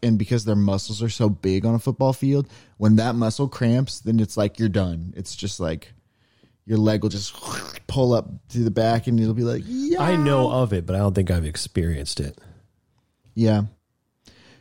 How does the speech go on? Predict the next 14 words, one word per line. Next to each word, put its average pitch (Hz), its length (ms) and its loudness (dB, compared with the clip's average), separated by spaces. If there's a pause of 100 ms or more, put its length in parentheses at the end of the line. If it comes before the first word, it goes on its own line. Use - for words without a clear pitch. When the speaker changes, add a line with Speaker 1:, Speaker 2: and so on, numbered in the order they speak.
(120)
Speaker 1:
It's 131 140 -4
not 131 180 2
fun. 110 340 2
When 123 120 4
I 123 100 2
was 127 120 4
in 143 120 2
football 143 440 4
and 117 120 4
I 107 100 2
was, 98 300 -2 (100)
I 123 80 2
was 113 180 2
five-foot-nine, 117 1000 2